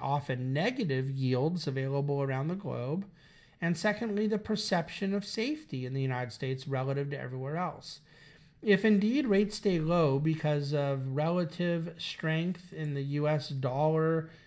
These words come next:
U S economy to other interest rate environments,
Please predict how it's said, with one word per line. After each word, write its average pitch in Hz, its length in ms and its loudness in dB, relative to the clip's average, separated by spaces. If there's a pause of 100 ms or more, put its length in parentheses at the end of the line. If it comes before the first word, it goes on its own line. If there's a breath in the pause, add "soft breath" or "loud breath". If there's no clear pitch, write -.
(120 loud breath)
U 143 180 2
S 151 160 0
economy 160 1080 0 (280 loud breath)
to 160 180 2
other 170 300 2
interest 180 400 0
rate 190 160 0
environments, 190 800 -2